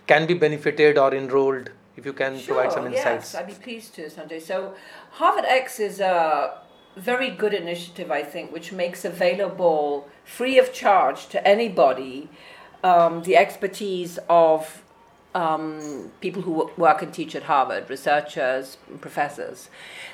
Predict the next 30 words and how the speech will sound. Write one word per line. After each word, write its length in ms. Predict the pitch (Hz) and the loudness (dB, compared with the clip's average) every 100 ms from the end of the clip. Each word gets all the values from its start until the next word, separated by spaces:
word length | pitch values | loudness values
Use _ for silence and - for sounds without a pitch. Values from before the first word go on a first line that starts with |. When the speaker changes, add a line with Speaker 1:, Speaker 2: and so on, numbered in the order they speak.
| - - | -4 2
Speaker 2:
And 260 | 196 190 | 2 2
there 80 | 190 | 0
are 20 | |
many 200 | 175 240 | -2 -6
courses. 580 | 214 - 156 160 165 143 | -8 -6 -6 -6 -8 -10
The 100 | 175 | -6
one 280 | 175 226 233 | 2 2 4
that 180 | - 185 | 0 2
I 180 | 202 220 | 0 0
did 380 | 175 147 147 | -4 -6 -4
with 280 | 156 151 - - | -8 -8 -12 -6
several 300 | 190 175 - | -4 -2 -6
colleagues, 760 | - 196 185 160 131 - - - - - - | -4 -2 -2 -4 -10 -16 -18 -20 -20 -20 -4
uh, 200 | 170 170 | 0 0
is 360 | 185 170 - - - | 0 -6 -8 -4 0
a 420 | 165 156 151 147 | 2 2 2 2
Harvard 460 | - 185 170 175 | 0 2 2 2
X 260 | 151 - - | -4 -4 -10
course 380 | - 165 151 - | -6 -6 -6 -8
on 260 | - 151 147 | -8 -8 -6
child 340 | - 156 151 | -2 0 -2
protection, 540 | - - - - 147 139 | -4 -4 -4 -4 -12 -12
as 160 | - | -12
you 80 | 143 | -14
said. 420 | - 143 - - - - - - - - - | -6 -4 -4 -6 -16 -20 -20 -20 -20 -8 0
And 180 | 196 220 | 2 2
it's 220 | 214 - | 0 -2
quite 320 | - 262 - | -2 0 2
a 100 | 370 | -2
systematic, 1080 | - 226 220 220 208 202 208 196 151 - - | -6 -8 -8 -4 0 0 0 -2 -2 -6 -18